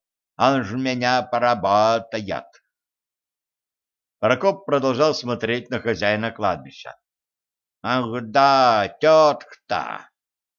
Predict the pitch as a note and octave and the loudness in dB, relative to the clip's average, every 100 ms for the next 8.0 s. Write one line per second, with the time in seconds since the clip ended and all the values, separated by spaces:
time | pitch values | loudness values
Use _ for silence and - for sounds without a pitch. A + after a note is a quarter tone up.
0 | _ _ A2 G2+ A2 G2 F#2+ - E2+ C2+ | _ _ -10 -6 -6 -6 -10 -8 -10 -10
1 | - _ _ _ D#3 G#3 G#3 - E3 E3+ | -16 _ _ _ -2 -2 -2 0 0 0
2 | F#3 A3 A3 G3+ - - - _ D#3+ E3+ | 0 2 2 0 -8 -14 -16 _ 2 2
3 | D#3 D3 C#3 - A3 G#3+ F#3+ G3 G#3 G3+ | 0 -2 -2 -4 -6 -4 -4 0 0 0
4 | D#3+ D#3+ C3+ F3+ G3+ G3 F3 D#3 G#2+ G#2+ | -6 -6 -2 0 0 -2 -4 -4 -4 0
5 | B2 G#2+ E2+ - - D2 - _ _ _ | 2 2 0 -12 -14 -14 -16 _ _ _
6 | _ _ - - F#3+ G#3 G3 F#3 F3 E3 | _ _ -14 -2 0 0 0 -2 -2 -2
7 | C#3 D#3 C#3+ B2 G#2 G2 - C2+ A#1 G#1 | 0 0 0 -2 -2 -6 -8 -12 -12 -14